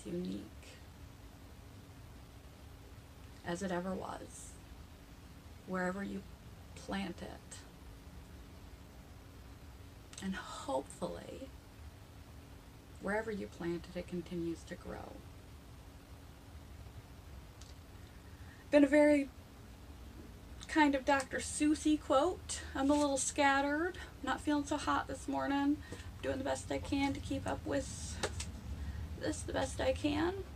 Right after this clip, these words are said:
Um, your worth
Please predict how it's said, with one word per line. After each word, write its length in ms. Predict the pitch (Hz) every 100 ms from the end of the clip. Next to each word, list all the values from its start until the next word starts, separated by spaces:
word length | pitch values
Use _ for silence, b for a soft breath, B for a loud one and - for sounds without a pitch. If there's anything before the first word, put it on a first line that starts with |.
| - - -
Um, 480 | - 127 127 123 - - - - - - - - - - - B B B B B - - - - - - - 196
your 200 | - 285
worth 960 | 285 302 311 247 185 - - - -